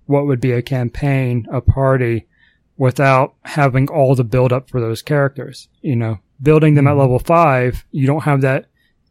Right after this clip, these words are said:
Speaker 1: in character experience from one to five, the world experience, et cetera. So,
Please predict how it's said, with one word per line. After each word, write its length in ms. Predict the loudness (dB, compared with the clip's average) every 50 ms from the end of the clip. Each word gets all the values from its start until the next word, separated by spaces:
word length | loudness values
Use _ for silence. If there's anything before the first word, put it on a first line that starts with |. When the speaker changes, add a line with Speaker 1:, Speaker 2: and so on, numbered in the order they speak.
| _ _ _ _ _ _ -4
Speaker 1:
in 380 | 0 2 2 4 4 2 2 0
character 440 | 0 0 0 2 2 2 2 0
experience 500 | -2 -2 -4 -4 -2 0 2 0 0 -2
from 200 | -4 -6 -4 -2
one 140 | 0 0 0
to 80 | -2 -2
five, 480 | -2 -2 0 0 0 0 0 -2 -4
the 160 | -4 -6 -4 -4
world 340 | -2 -2 0 0 0 0
experience, 480 | -2 -4 -8 -6 -6 -4 -4 -4 -6 -8
et 80 | -10 -10
cetera. 440 | -6 -2 -2 0 0 0 -2 -2 -4
So, 320 | -4 -4 -4 -2 -2 -4